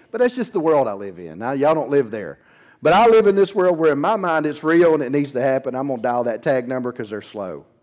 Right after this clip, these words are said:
Or I, I think people, I, well, let me get up here.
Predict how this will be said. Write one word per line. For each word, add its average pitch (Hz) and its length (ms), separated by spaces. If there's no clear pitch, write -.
Or 117 140
I, 135 380
I - 20
think 214 320
people, 196 400
I, 117 200
well, 95 240
let 92 100
me 87 60
get 80 100
up 76 120
here. 76 120